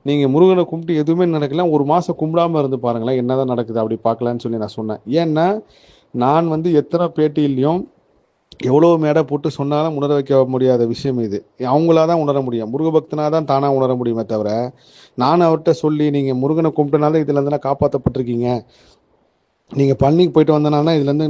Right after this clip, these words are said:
தப்பிச்சிருக்கீங்கன்னு" சொல்லி அவங்களுக்கு சொல்ல முடியாது. அப்போ நான் இந்த மாதிரி சொன்னேன். இந்த மாதிரி பல சந்தேகங்கள், பல முருக பக்தர்கள் இப்பயும் எனக்கு தொடர்பு கொண்டுட்டு தான் இருக்கீங்க. அவங்களுக்காக தான் இந்த குரல் பதிவு. உங்களுக்கு முருகரை கும்பிட்டு நான் கஷ்டம் வருது, முருகனை கும்பிட்டா தான் எனக்கு பிரச்சனை வருதுன்னு ஒரு சின்ன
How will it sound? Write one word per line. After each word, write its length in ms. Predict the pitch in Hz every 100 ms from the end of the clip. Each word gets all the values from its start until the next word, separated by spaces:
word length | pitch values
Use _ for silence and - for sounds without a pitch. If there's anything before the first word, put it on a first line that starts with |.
| 131
தப்பிச்சிருக்கீங்கன்னு" 640 | 131 - 151 139 151 139
சொல்லி 140 | 143 147
அவங்களுக்கு 300 | 135 120 131
சொல்ல 120 | 143
முடியாது. 300 | 131 120 113
அப்போ 240 | 123 165
நான் 160 | 175 147
இந்த 120 | 135
மாதிரி 260 | 143 147 139
சொன்னேன். 400 | 135 131 123 - _ _ - _ -
இந்த 120 | 143
மாதிரி 180 | 143 196 -
பல 280 | 139 165
சந்தேகங்கள், 680 | 170 160 175 180 170 160 180 202
பல 240 | 147 160
முருக 240 | 160 180 175
பக்தர்கள் 380 | 165 180 175
இப்பயும் 320 | 147 185 190 170
எனக்கு 200 | 143 139
தொடர்பு 220 | 151 147
கொண்டுட்டு 260 | 139 135 139
தான் 80 | 135
இருக்கீங்க. 220 | 123 120
அவங்களுக்காக 280 | 135 135 139
தான் 140 | 151
இந்த 80 | 139
குரல் 260 | 131 131 127
பதிவு. 420 | 123 113 104 123 143 _ _ _ _ -
உங்களுக்கு 480 | 143 175 185 156 180 190
முருகரை 360 | 160 165 165 160
கும்பிட்டு 340 | 156 151 170
நான் 180 | 160 135
கஷ்டம் 300 | 123 - 151
வருது, 300 | 139 127 127 139 123
முருகனை 380 | 123 143 151
கும்பிட்டா 280 | 135 135 139
தான் 140 | 139 151
எனக்கு 160 | 135
பிரச்சனை 240 | - 151 143
வருதுன்னு 260 | 131 139 139
ஒரு 80 | 117
சின்ன 200 | 135